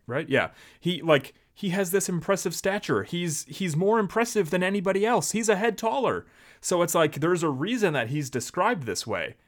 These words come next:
You want your king to be this, like, chiseled, good-looking, rugged, like, just beefy dude, apparently. Like, that's kinda how it, they make Saul out to be, right?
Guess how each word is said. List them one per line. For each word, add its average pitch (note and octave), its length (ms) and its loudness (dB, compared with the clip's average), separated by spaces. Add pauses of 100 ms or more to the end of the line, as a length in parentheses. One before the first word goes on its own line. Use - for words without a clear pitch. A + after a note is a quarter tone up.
(120)
You D#3 140 0
want E3+ 380 2
your C#3+ 180 4
king G3 480 0
to C3+ 160 0
be C3+ 180 -2
this, C3 320 2
like, A2+ 380 2 (480)
chiseled, C3+ 840 2 (500)
good-looking, D#3 840 2 (200)
rugged, B2+ 800 6 (240)
like, B2 300 2
just D3+ 240 -2 (540)
beefy E3+ 420 0
dude, D#3 320 4
apparently. G#2 580 -2
Like, G#2 220 0
that's C#3 180 4
kinda D3+ 220 0
how C#3+ 200 4
it, - 220 0
they B2+ 180 0
make C#3 220 0
Saul C#3 440 4
out C3+ 220 4
to A#2 100 -2
be, A#2+ 320 -2
right? G#2+ 360 0